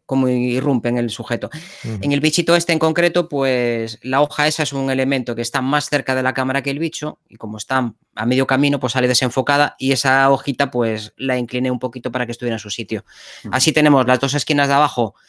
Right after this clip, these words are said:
Speaker 1: que salen elementos de ella y, y, y te canaliza hacia arriba. Es que te encuentras el bicho, quieras o no quieras. Aunque pueda haber gente,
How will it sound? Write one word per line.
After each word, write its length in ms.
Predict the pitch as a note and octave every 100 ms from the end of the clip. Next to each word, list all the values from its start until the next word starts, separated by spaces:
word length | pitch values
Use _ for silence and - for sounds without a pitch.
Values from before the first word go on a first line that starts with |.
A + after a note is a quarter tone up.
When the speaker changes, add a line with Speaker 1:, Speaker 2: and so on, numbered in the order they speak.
| _ _
Speaker 1:
que 80 | -
salen 260 | A#2+ C#3 C#3
elementos 400 | C#3 C#3+ C3+ C#3
de 100 | D3
ella 200 | D3 D#3
y, 60 | C#3
y, 240 | B2 A#2 B2+
y 40 |
te 120 | A#2 C3
canaliza 400 | C3+ C3+ D#3 C#3+
hacia 120 | B2
arriba. 280 | B2 D#3+ A2
Es 80 | A2
que 100 | B2
te 80 | B2
encuentras 400 | B2 D3 D#3+ D3
el 100 | D3+
bicho, 520 | D#3+ F3 F3 D3 C3+
quieras 240 | - D3+ C3
o 40 |
no 100 | B2
quieras. 340 | C3+ C3+ A2 -
Aunque 220 | C#3+ C#3
pueda 220 | B2+ E3+
haber 160 | E3+ E3+
gente, 420 | F3+ F3+ D3+ D#3+